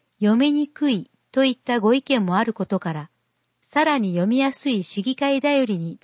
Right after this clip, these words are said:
努めてまいります。今後ともよろしくお願い申し上げます。回答数、三百四十二件。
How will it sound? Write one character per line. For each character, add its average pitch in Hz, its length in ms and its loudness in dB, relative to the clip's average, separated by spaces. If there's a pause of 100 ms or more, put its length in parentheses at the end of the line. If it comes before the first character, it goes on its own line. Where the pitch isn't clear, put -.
努 294 100 0
め 277 120 0
て 180 140 -2
ま 165 180 -2
い 170 60 -2
り 165 120 -6
ま 160 160 -10
す。 - 260 -20 (1080)
今 294 240 2
後 294 100 2
と 277 160 -2
も 254 220 0
よ 185 140 0
ろ 262 100 2
し - 100 -8
く 262 120 0
お 254 100 2
願 247 100 0 (200)
い 220 40 0
申 214 160 0
し 208 160 -4
上 185 100 0
げ 180 120 -4
ま 175 140 -6
す。 - 300 -20 (2000)
回 285 260 0
答 285 240 2
数、 - 380 -8 (800)
三 285 340 -2
百 214 280 -2
四 240 300 2
十 180 220 -4
二 214 180 -2
件。 160 300 -8